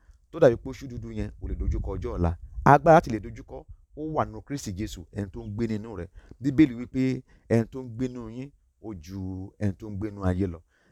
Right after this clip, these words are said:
Ibi tí a máa parí iṣẹ́ ìránṣẹ́ ọ̀rọ̀ yìí sí lónìí nìyẹn. Ní báyìí, mo fẹ́ rọ̀ wá wípé ẹ jẹ́ kí a gba àdúrà. Ọlọ́run ipá àti agbára, a dúpẹ́ lọ́wọ́ yín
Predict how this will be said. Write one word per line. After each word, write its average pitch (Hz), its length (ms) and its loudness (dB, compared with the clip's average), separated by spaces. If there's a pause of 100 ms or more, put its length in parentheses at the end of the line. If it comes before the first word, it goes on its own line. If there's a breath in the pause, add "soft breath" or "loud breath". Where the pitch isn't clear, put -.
Ibi 151 180 4
tí 202 240 6
a 165 80 12
máa 160 160 4
parí 147 300 8
iṣẹ́ 180 200 8
ìránṣẹ́ 113 300 2
ọ̀rọ̀ 101 220 -4
yìí 90 120 -10
sí 139 240 -12 (360)
lónìí 131 340 -6
nìyẹn. 90 300 0 (920)
Ní 139 80 -2
báyìí, 156 240 12
mo 104 100 -8
fẹ́ 135 240 -6
rọ̀ 117 120 -6
wá 90 80 -10
wípé 110 460 -6 (380)
ẹ - 40 -12
jẹ́ 104 140 4
kí 110 160 -2 (500)
a - 100 0
gba 92 220 0
àdúrà. 98 220 -8 (100)
Ọlọ́run 151 260 -4
ipá 151 160 2
àti - 120 4
agbára, 101 280 8
a 95 40 8
dúpẹ́ 110 280 -12
lọ́wọ́ 101 260 -10
yín 104 120 -16